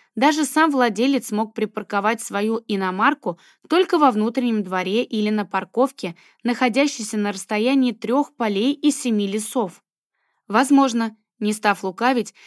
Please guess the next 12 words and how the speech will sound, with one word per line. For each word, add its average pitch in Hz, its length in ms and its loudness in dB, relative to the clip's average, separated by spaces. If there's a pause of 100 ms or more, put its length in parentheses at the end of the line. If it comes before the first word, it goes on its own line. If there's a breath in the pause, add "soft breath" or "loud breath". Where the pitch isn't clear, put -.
(180 soft breath)
дрожащими 254 600 2
пальцами 254 560 0
пыталась 226 580 -2
с - 60 -14
первого 220 400 0
раза 247 300 0
отстегнуть 214 540 -4
ремень 214 280 0
безопасности. 202 960 -6 (600)
Ничего 226 380 0
не 339 140 4
вышло. 185 440 -6